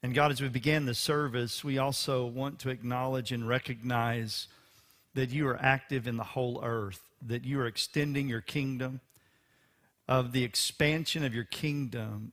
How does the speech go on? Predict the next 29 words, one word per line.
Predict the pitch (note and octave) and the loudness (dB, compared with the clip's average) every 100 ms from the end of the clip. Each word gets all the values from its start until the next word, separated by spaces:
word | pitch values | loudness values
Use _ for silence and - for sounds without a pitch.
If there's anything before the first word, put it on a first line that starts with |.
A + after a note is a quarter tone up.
| _ | _
Isaiah | B2+ A2 B2 A#2+ | -8 -2 0 2
nine | A2+ A2+ A2 | 0 0 -2
tells | - B2 A2 | -2 -2 0
us | A#2 | -4
there'll | - B2+ | -2 -2
be | A2 F#2+ C3 | 0 0 0
no | B2 A#2 A2 | 2 2 2
end. | G#2+ G2 F#2 B2 | 2 0 -2 -4
We | C3 | 0
thank | - C3+ - | 2 2 0
you | A2+ | -4
for | B2 | -2
what | A#2 | -4
you're | A#2+ A2+ | -4 -6
doing | G#2+ A#2 G#2+ G2+ F#2+ _ _ _ _ _ _ _ _ | -2 -2 -2 -4 -8 _ _ _ _ _ _ _ _
locally | - A#2+ C3+ C3+ C#3 C3 A#2 | -2 2 2 0 0 2 0
and | F#2+ | -4
globally. | G2+ A#2+ B2+ B2+ B2+ B2 - _ _ | -2 0 0 -2 -4 -6 -10 _ _
Thank | A#2 A#2 G#2 | -4 -4 -6
you. | A2+ A2 - _ _ _ _ _ _ _ _ _ _ - | -12 -14 -18 _ _ _ _ _ _ _ _ _ _ -4
And | C#3+ | 0
Lord, | D#3 D#3+ C#3 | 2 2 0
uh, | D3+ C3 | -2 -2
today, | B2+ D3 C3+ D3+ A#2+ C3 C#3+ - _ C#3+ | -2 0 4 6 4 2 -4 -14 _ -2
I'm | D3 | 0
asking | E3 - D3+ C3 | 0 0 -4 -4
for | - B2+ | -2 0
a | A2+ | -2
gift. | F#2+ C#3 A#2 A2 - - | 0 2 2 0 -6 -14